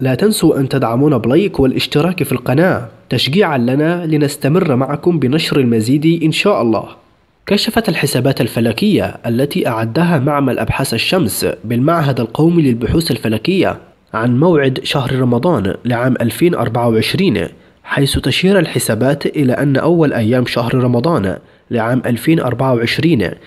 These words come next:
فلكيًا سيكون يوم الاثنين، إحداعشر مارس عام ألفين أربعة وعشرين،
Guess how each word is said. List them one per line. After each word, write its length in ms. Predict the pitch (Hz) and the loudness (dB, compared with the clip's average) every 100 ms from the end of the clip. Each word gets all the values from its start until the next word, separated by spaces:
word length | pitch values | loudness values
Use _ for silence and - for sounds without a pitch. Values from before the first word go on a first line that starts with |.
| - - | -20 -6
فلكيًا 720 | 131 113 113 151 160 165 170 | 0 0 2 2 4 2 -2
سيكون 520 | - 123 107 - 156 | -6 -2 -2 2 2
يوم 220 | 139 135 127 | 4 2 2
الاثنين، 720 | - - - 165 110 95 - - - - | 0 -4 0 2 2 -2 -4 -10 -18 -8
إحداعشر 480 | - 120 143 - 123 | -6 0 0 2 0
مارس 460 | 117 135 147 147 - - - | 2 2 2 0 -4 -8 -8
عام 160 | 110 113 | -4 -2
ألفين 320 | 127 120 165 165 | -2 0 0 0
أربعة 300 | 117 131 123 | 0 0 2
وعشرين، 560 | 110 - 151 170 95 | 0 0 0 0 0